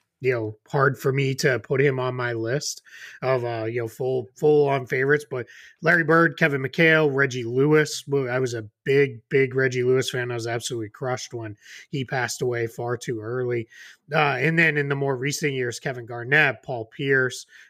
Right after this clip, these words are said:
uh, Rajon Rondo, guys like that. I, it's, it's, it's, you know, I, growing up in the Boston area, uh, before I moved here to Florida, I, I feel very fortunate that I got to see those great players for so long.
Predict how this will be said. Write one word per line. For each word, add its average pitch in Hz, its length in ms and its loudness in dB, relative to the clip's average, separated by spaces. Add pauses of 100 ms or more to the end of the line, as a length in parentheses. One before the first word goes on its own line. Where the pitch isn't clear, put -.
uh, 120 80 -10
Rajon 131 360 -6
Rondo, 123 380 -4
guys 139 240 2
like 156 160 2
that. 113 220 -10
I, 123 100 0
it's, 156 460 4
it's, 156 260 -2 (300)
it's, 160 280 -2 (120)
you 156 160 2
know, 131 140 -2 (300)
I, 139 340 -2 (140)
growing 170 460 4
up 151 320 2
in 143 180 -2
the 139 80 -2
Boston 131 520 -4
area, 127 480 -4 (360)
uh, 131 120 -4
before 123 360 2
I 143 60 6
moved 127 300 -2
here 139 160 4
to 120 100 -2
Florida, 143 580 0 (580)
I, 143 160 6 (220)
I 139 40 6
feel 147 220 2
very 143 240 4
fortunate 147 680 0
that 131 200 0
I 120 160 -2
got 135 240 2
to 131 100 -2
see 135 460 -4
those 123 340 -2
great 131 300 0
players 131 460 -2
for 131 180 -8
so 120 220 -8
long. 104 300 -14